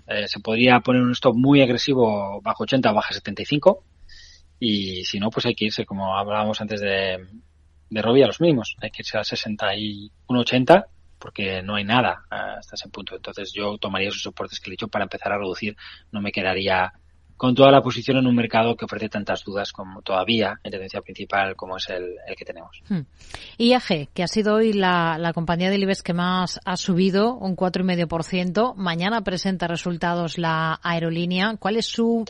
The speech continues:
Speaker 2: momento ahora mismo para I A G?
Speaker 1: Eh, el valor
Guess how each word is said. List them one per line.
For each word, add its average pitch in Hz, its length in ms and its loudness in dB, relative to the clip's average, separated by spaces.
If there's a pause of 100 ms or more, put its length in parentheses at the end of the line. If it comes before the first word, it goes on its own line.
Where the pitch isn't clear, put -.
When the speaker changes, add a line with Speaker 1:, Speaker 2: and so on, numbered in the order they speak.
Speaker 2:
momento 202 680 0 (520)
ahora 185 180 2
mismo 190 200 2
para 170 440 0
I 190 120 0
A 185 40 -2
G? 180 220 -4 (2250)
Speaker 1:
Eh, - 260 4
el 180 80 10
valor 226 480 12